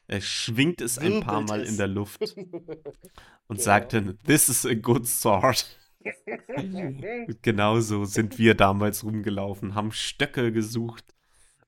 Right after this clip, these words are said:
Speaker 1: ähm, die wir als Schwerter genutzt haben und haben
Speaker 2: Ja.
Speaker 1: auch gedacht, „Das ist ein gutes Schwert.“
Speaker 2: Das ist ein super Schwert.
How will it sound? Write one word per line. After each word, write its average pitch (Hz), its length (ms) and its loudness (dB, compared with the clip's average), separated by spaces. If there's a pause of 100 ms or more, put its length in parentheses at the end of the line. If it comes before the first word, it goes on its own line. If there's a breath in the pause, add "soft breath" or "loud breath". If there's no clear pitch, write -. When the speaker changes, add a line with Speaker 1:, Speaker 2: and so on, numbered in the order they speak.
Speaker 1:
ähm, 98 640 -6
die 113 300 -6
wir 98 100 2
als 98 220 -4
Schwerter 98 400 -2
genutzt 95 460 -10
haben 90 220 -10
und - 240 -16
haben 98 180 -6
Speaker 2:
Ja. - 60 -6
Speaker 1:
auch 135 340 4
gedacht, - 640 -12
„Das - 260 2
ist - 200 -6
ein 104 160 -10
gutes 117 340 -2
Schwert.“ 151 300 2
Speaker 2:
Das - 80 -8
ist 139 200 -2
ein 110 280 -10
super 123 480 -8
Schwert. 107 480 -12